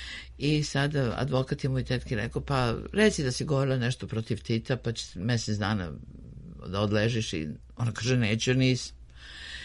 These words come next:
I ona je šest meseci bila u Padinjaku. E, sada dolazi ona kući i prvu noć spava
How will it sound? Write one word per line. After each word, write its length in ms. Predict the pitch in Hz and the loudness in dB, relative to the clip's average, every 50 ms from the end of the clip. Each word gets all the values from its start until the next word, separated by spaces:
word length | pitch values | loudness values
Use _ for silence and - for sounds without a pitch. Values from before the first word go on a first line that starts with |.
| - - - | -14 -6 0
I 140 | 131 135 123 | 2 4 6
ona 220 | 123 131 135 143 | 6 6 6 6
je 300 | 143 143 139 139 127 - - | 6 6 4 4 2 0 -2
šest 360 | - - 139 135 139 - - | 0 2 4 4 4 2 2
meseci 640 | 127 120 - 120 110 120 120 - - - 131 127 | 0 0 2 2 2 2 0 -2 -2 0 0 0
bila 460 | 117 117 117 123 120 120 120 120 123 | 0 -2 -2 0 0 2 2 2 2
u 140 | 120 113 117 | 2 2 0
Padinjaku. 640 | 117 - 123 123 127 123 117 107 80 - - - - - - - - - - - - - - - - - - - - - - | 0 0 2 4 4 4 4 4 2 -2 -6 -14 -20 -20 -20 -20 -20 -20 -20 -20 -20 -20 -20 -20 -20 -20 -20 -20 -18 -4 0
E, 140 | - 190 208 | 2 2 4
sada 500 | - - 123 131 147 156 160 170 143 - - - - - - | 4 4 2 2 4 4 2 2 0 -2 -6 -10 -16 -20 -18
dolazi 580 | - - 131 139 131 131 139 156 147 143 135 120 | -12 -6 -2 0 2 2 4 2 2 2 2 2
ona 180 | 127 127 110 | 2 2 0
kući 480 | - - - 143 170 - - - 170 165 | -2 -2 0 -2 0 0 -2 -2 0 0
i 200 | 151 123 113 120 | 2 2 0 -2
prvu 340 | - - 123 117 127 135 127 | -2 -2 -2 0 0 0 0
noć 260 | 120 117 113 120 - | 2 2 0 -2 -4
spava 560 | - - - 85 78 92 117 131 127 113 | -6 -6 -4 -2 0 0 0 0 0 -2